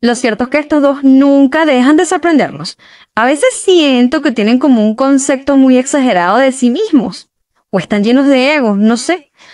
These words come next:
Porque mira que hacer semejante solicitud. ¿Y tú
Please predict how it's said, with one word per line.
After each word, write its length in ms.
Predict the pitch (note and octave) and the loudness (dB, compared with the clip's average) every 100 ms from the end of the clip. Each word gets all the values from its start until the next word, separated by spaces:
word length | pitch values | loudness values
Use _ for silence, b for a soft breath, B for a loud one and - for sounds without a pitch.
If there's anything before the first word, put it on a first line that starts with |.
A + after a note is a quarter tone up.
| b b | b b
Porque 360 | B3 B3 B3+ A3+ | -4 -2 -2 2
mira 400 | B3+ C4+ C#4 D#4+ | 4 4 2 0
que 80 | |
hacer 180 | F#4 C#4+ | -2 -2
semejante 400 | B3 D#4+ D4 B3 | -2 0 2 0
solicitud. 500 | B3+ C4+ C4+ B3+ A#3+ C4 _ _ _ _ _ | 0 0 -2 -2 -4 -4 _ _ _ _ _
¿Y 120 | B3 | -4
tú 140 | A#3+ | -4